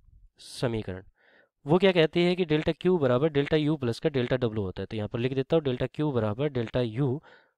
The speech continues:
प्लस का डेल्टा डब्ल्यू होता है, जबकि हमारा डेल्टा क्यू तो यहाँ पर शून्य हो गया रुद्धोष्म प्रक्रम में, इसलिए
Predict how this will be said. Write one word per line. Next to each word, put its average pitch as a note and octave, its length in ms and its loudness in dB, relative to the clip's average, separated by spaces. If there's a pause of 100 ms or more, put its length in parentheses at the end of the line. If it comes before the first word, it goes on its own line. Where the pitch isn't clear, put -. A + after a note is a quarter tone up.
(200)
प्लस F3 180 4
का F3 160 4
डेल्टा E3 380 2 (640)
डब्ल्यू D#3 360 4
होता G2+ 260 0
है, F#2+ 100 -8 (400)
जबकि D3 200 0
हमारा F#3 240 6
डेल्टा D#3 280 4
क्यू F#3+ 180 4
तो F#3 100 4
यहाँ F3 120 6
पर F3 80 -2
शून्य F#3+ 220 -2
हो F3+ 80 4
गया F3+ 80 4
रुद्धोष्म E3 360 0
प्रक्रम E3 300 2
में, E3 80 0
इसलिए E3+ 340 0